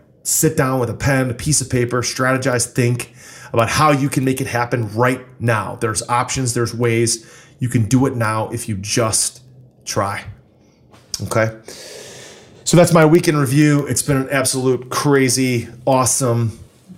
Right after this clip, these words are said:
uh, week, and I appreciate you letting me share it with you. Uh, if you are not subscribed yet to the podcast, uh, make sure you hit the subscribe button on iTunes, wherever you get your podcasts, YouTube.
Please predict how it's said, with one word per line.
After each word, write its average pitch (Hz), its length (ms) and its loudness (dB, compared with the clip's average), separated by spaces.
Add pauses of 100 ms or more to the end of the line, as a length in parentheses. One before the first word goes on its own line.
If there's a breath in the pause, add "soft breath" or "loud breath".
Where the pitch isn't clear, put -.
(120)
uh, 107 140 2
week, 120 440 2 (120)
and 110 400 2
I 110 100 -4
appreciate 107 400 -4
you 110 80 0
letting 107 160 -4
me 107 60 -2
share 110 220 -2
it 98 60 -4
with 101 180 -4
you. 104 120 -2 (480 loud breath)
Uh, 107 480 2 (840 loud breath)
if 135 260 2
you 135 580 6
are 127 640 4
not 151 240 2
subscribed 117 640 0
yet 120 240 0
to 127 100 -2
the 113 80 0
podcast, 120 720 0
uh, 104 240 0
make 113 140 0
sure 131 100 0
you 120 60 2
hit - 20 0
the 127 60 0
subscribe 123 400 0
button 98 300 -2 (100)
on 110 240 0
iTunes, 120 480 0
wherever 120 160 4
you 123 40 0
get 120 60 -2
your 104 100 -4
podcasts, 107 560 0
YouTube. 117 540 0